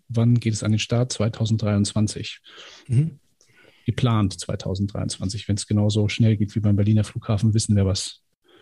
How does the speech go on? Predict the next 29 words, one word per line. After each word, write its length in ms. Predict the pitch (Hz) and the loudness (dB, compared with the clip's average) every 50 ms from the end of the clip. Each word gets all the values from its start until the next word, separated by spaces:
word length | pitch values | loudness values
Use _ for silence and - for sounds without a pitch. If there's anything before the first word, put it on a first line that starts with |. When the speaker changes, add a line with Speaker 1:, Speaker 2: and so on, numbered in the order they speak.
| _ _ _ _ - | _ _ _ _ -2
Speaker 1:
das 160 | 120 113 - | -2 0 0
bedeutet. 500 | 139 120 113 101 101 - 110 - - - - - - - - | 0 0 0 0 -2 -4 -6 -8 -10 -8 -8 -8 -6 -6 -8
<laughs> 240 | - - - - - | -8 -10 -8 -4 -2
Also, 260 | 170 - - - 160 - - - _ - - - - - - - - - - | -2 0 0 0 -2 -2 -2 -8 _ -14 -10 -10 -8 -6 -6 -6 -8 -4 0
Speaker 2:
Ja. 60 | 107 | 0
Speaker 1:
ich 60 | 98 - | 0 2
glaub, 320 | - 147 127 127 - - | 2 0 0 0 -2 -2
ähm, 420 | 151 135 120 117 113 107 110 127 - 208 - | 0 2 4 4 6 6 6 4 4 2 2
<clears throat> 140 | 220 208 180 | 4 4 6
an 100 | 127 123 | 6 4
der 120 | 120 113 | 2 0
Stelle 280 | - - 120 110 104 107 | 0 0 -2 -2 0 0
würde 120 | 107 110 | 0 0
ich 80 | 107 - | -2 -2
fast 220 | - 120 - - | -4 -6 -4 -2
sagen, 320 | - 95 98 101 98 98 | -2 0 0 0 0 0
Beratung, 600 | - 113 101 98 101 120 - 127 117 110 110 104 - _ _ _ _ _ 196 | 0 0 2 2 2 2 2 4 4 4 4 2 0 _ _ _ _ _ -6
äh, 340 | 175 165 - 98 101 - 113 | -2 -2 -2 -2 -2 -2 -2
ist 180 | 113 - - | -4 -2 -2
da 260 | 110 107 104 110 104 - - | 0 0 0 0 -2 -2 -2
hotter 300 | - 131 131 120 107 98 | -2 -2 0 0 0 0
als, 460 | - 113 101 101 - - - - - 131 | 0 0 -2 -4 -4 -8 -10 -6 -4 -2
ähm, 320 | 107 101 101 98 95 - - - | 0 0 0 0 -2 -4 -6 -6
als 160 | 120 101 - | -4 -4 -2
sowas, 420 | - 117 101 90 - 107 - - - - | -2 -2 -2 -2 -2 -4 -6 -8 -8 -6
würde 140 | - 104 104 | -6 -4 -4
ich 100 | 107 - | -4 -6
jetzt 160 | 113 - - | -8 -6 -6
mal 180 | - 98 104 | -4 -6 -6